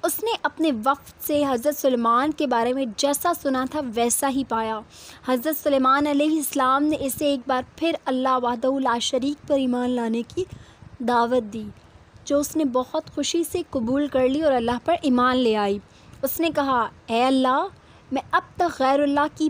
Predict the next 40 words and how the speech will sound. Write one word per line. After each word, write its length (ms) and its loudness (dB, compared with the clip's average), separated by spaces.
परस्तिश 600 -2
करके 440 0
अपने 340 -4
साथ 420 0
बड़ा 240 0
जुल्म 360 -2
करती 340 -6
रही, 300 -8
मगर 220 2
अब 140 0
हज़रत 340 -2
सुलेमान 580 2
अलैहिस्सलाम 680 0
की 140 -4
दावत 340 0
पर 100 2
इकरार 480 2
करती 380 -8
हूँ 240 -8
कि 120 -2
सिर्फ 320 0
अल्लाह 280 2
ही 240 2
की 100 2
ज़ात 420 2
है 220 2
जो 200 -2
इबादत 520 0
के 80 -2
लायक 460 0
है 180 0
और 180 -4
वही 320 0
तमाम 440 2
कायनात 440 -2
का 100 -4
खालिक 480 -2
व 80 -2
मालिक 420 -4
व 40 -10